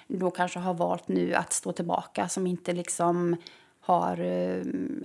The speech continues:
hört av sig kanske på samma sätt. Och, och det tror jag, det, det handlar ju inte om att,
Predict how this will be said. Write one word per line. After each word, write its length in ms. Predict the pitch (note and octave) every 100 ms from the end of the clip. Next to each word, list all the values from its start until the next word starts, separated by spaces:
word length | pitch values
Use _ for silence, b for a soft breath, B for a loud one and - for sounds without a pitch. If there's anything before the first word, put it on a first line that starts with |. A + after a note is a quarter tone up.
| -
hört 220 | F#3 -
av 140 | F3
sig 220 | - - E3
kanske 280 | F3 -
på 80 | -
samma 260 | - E3+ -
sätt. 420 | - - - -
Och, 180 | F3+ -
och 80 | G3
det 120 | G#3
tror 240 | - G#3
jag, 160 | F3+ F3 B B B B
det, 200 | - F#3 -
det 260 | - F3+
handlar 340 | G3 A3+ G3+ F#3
ju 100 | F#3+
inte 180 | F3+ F3
om 120 |
att, 120 | E3+